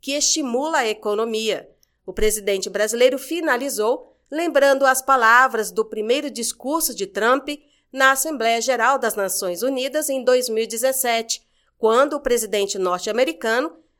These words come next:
disse que nações soberanas fortes permitem que países diversos, com valores, culturas e sonhos diferentes, não apenas coexistam, mas trabalhem lado a lado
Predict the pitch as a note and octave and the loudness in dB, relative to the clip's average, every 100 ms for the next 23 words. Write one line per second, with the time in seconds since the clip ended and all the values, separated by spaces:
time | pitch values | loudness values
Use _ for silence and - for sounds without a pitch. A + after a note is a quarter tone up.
0 | _ F#3 A#3+ G#3+ F3 - - F3+ F#3+ F#3 | _ -4 -2 0 -2 -6 -6 -2 -2 -2
1 | - G#3+ D4 - D4 E4 A#3+ B3 B3 - | -2 0 0 -2 -2 -2 -2 -2 -4 -2
2 | G#3+ G3+ - G#3 - _ _ _ G3+ F3+ | 0 0 -4 -10 -10 _ _ _ -4 -2
3 | G3+ C4+ D#4+ B3+ A3+ G3+ F#3+ F3+ F3+ F3 | -2 -2 -2 -6 -6 -6 -4 -4 -6 -10
4 | D#3+ A3+ B3+ G#3+ G#3+ G#3+ G#3 G3+ - _ | -6 -6 -2 0 0 -2 -6 -8 -12 _
5 | _ - F3+ F3 B3 A#3+ G#3+ G#3+ - - | _ -6 -4 2 2 2 -2 -2 -6 -8
6 | C#4 C#4 G#3+ G#3+ G#3+ G#3 _ G3 F#3+ A3 | -10 -6 -2 0 -2 -4 _ -10 -6 -2
7 | G3+ F#3 D#3 D#3+ B3 E4 D4 A3 A3 A3+ | -2 -4 -6 -8 -6 -4 0 0 -2 -6
8 | - _ _ - G#3+ C#4+ D4 A3+ A3+ C4 | -8 _ _ -4 4 4 4 0 0 2
9 | C4+ - C#4 C#4+ G3 C4 B3+ - D#3 - | -2 2 2 2 0 -2 -4 -6 -8 -12
10 | _ _ F#3 F#3+ F#3+ A#3+ B3+ G3+ B3 A#3 | _ _ 0 0 0 -2 0 4 4 4
11 | B3 B3 F#3 G3 A3+ C4+ D4+ C4+ G#3 G#3+ | 2 0 2 6 6 4 0 2 4 2
12 | A3+ | -2